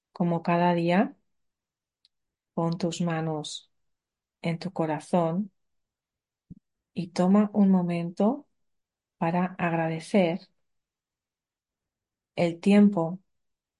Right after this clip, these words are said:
que tienes y la capacidad de elegir cómo utilizarlo de manera significativa. Repite conmigo con las manos en el pecho.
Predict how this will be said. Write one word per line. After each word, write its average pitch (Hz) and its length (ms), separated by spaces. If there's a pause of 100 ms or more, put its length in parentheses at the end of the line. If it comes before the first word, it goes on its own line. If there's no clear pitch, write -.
(300)
que 175 120
tienes 190 720 (920)
y 180 120
la 170 160
capacidad 180 760 (500)
de 180 260
elegir 180 680 (1400)
cómo 226 500 (120)
utilizarlo 185 920 (540)
de 180 160
manera 175 560 (560)
significativa. 180 1080 (1900)
Repite 185 380
conmigo 190 520
con 196 160
las 175 180
manos 175 300
en 180 100
el 175 160
pecho. 190 500